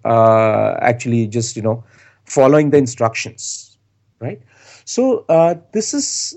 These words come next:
this is something very difficult to accept. I think the workaround for that would be, like I said, that, uh, to be a little bit more open-minded, just try and understand that these changes will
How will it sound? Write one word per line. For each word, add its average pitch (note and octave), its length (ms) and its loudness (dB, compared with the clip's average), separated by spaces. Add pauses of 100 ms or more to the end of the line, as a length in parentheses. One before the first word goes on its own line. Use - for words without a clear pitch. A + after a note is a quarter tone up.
this E3 320 -6
is A#3+ 100 -8
something G#3+ 480 -2
very F3+ 260 2
difficult C#3 720 -2
to F#3 80 0
accept. - 520 -2
I D3 80 4
think F3+ 220 -2
the D3+ 60 6
workaround D3 680 0 (100)
for D#3+ 200 -4
that A#2 400 -2
would C3+ 120 -4
be, C#3 120 -4
like B2 240 -2
I C3 80 0
said, A#2+ 340 -2
that, A2+ 320 -2
uh, G2+ 120 -4
to G#2 140 -6
be B2 180 -2
a C#3+ 40 2
little B2+ 220 -2
bit C#3 180 -2
more B2 300 0
open-minded, A#2 720 0
just C3 220 -10
try A2+ 180 0
and C3+ 100 -2
understand C3 540 -4
that C#3 160 -4
these A#2+ 260 -4
changes A2+ 640 -2
will C3 220 -6